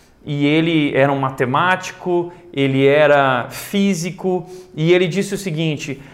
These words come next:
"A maravilhosa disposição e harmonia do universo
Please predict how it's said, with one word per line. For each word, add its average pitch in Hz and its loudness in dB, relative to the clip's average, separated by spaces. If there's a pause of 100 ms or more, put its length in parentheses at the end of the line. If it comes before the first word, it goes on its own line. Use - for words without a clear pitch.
(140)
"A 170 4
maravilhosa 185 2
disposição 180 -2
e 156 -2
harmonia 165 -2
do 208 -2
universo 156 0